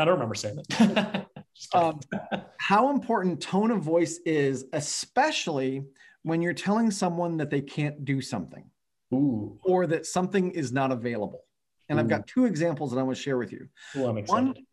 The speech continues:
Speaker 2: one was from one of the larger, um, park operators. And the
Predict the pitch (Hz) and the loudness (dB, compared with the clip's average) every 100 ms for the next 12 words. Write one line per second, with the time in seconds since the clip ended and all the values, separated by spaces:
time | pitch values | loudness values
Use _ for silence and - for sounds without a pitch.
0 | _ 165 202 262 269 - 208 190 175 170 | _ 0 2 4 2 0 0 2 2 2
1 | 175 160 156 160 175 151 160 143 147 - | 2 2 2 4 4 2 0 0 -2 -6
2 | _ _ _ _ - 131 120 113 101 - | _ _ _ _ -2 0 2 0 -4 -10
3 | _ _ _ _ - 156 139 131 117 113 | _ _ _ _ -4 0 0 0 -4 -6
4 | 110 143 - _ - - _ 165 156 147 | -6 -6 -10 _ -20 -20 _ -2 0 2
5 | 147 131 151 151 147 131 | 2 0 0 2 2 0